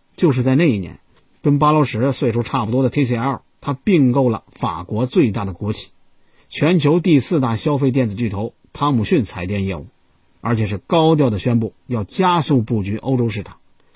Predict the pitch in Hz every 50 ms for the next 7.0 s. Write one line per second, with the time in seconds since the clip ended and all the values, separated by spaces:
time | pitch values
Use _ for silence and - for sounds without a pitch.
0 | _ _ - 143 170 180 190 170 165 151 139 - 127 143 156 135 - 135 147 160
1 | 127 127 135 165 - - 233 170 123 104 127 120 107 98 - 127 117 98 - 104
2 | 92 95 107 101 92 85 - 101 95 - _ _ _ _ _ _ _ _ _ _
3 | - 180 175 170 156 147 160 147 139 127 101 - _ _ _ _ - 123 117 117
4 | 143 139 123 - 107 107 127 131 120 123 156 151 - 107 95 95 104 110 110 101
5 | - 127 120 113 110 104 - 101 110 117 110 110 - 156 160 156 135 131 131 123
6 | - 104 104 117 120 - _ _ _ - 139 127 147 180 190 151 - 127 -